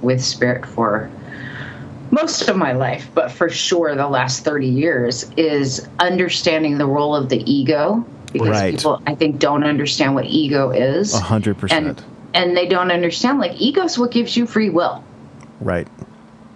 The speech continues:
Speaker 1: So don't complain.
Speaker 2: Right.
Speaker 1: <laughs> I think that's that veil that people talk about, "Oh, when the veil drops and you're born." Guess what the veil is? It's your ego.
Speaker 2: Right.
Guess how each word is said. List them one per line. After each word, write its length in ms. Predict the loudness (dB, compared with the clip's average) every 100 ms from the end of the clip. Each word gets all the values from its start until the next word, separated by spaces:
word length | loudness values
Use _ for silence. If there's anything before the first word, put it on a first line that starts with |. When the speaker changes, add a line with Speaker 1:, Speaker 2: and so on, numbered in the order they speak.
| -6
Speaker 1:
So 120 | -2
don't 160 | 2 0
complain. 420 | -2 -2 -4 -4 -12 -8 0
Speaker 2:
Right. 220 | 2 2 0
Speaker 1:
<laughs> 100 | 2
I 80 | 0
think 320 | 2 0 0 -6 -12 -2
that's 400 | 0 2 -2 -2
that 360 | 0 2 2 0
veil 380 | 0 0 -4 -10 -16 -8
that 260 | -2 -2 -2
people 240 | -2 -2
talk 220 | 0 0 2
about, 220 | 0 0
"Oh, 280 | 2 2 2
when 140 | 2
the 60 | 2
veil 240 | 2 2
drops 440 | 2 0 0 -2 -2
and 100 | 0
you're 100 | 2
born." 320 | 2 0 -6 -16 -4
Guess 240 | -2 0 0
what 120 | 0
the 80 | 2
veil 280 | 2 2 0
is? 200 | -4 -8 -20 -6
It's 220 | -4 -2 -2
your 120 | -2
ego. 460 | 0 0 0 0 -4
Speaker 2:
Right. 320 | 0 0 0